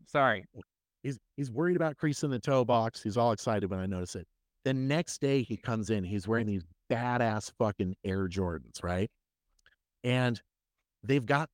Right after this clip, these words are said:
Speaker 2: the boa system. So, like, instead of regular shoelaces, they got, like, the metal cables,
Speaker 1: Right.
Speaker 2: just like your snowboard boots.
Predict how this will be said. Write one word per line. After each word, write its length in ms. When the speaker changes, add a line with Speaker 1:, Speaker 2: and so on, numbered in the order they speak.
Speaker 2:
the 100
boa 560
system. 440
So, 220
like, 220
instead 260
of 60
regular 360
shoelaces, 540
they 80
got, 180
like, 200
the 60
metal 360
cables, 720
Speaker 1:
Right. 180
Speaker 2:
just 160
like 200
your 60
snowboard 500
boots. 460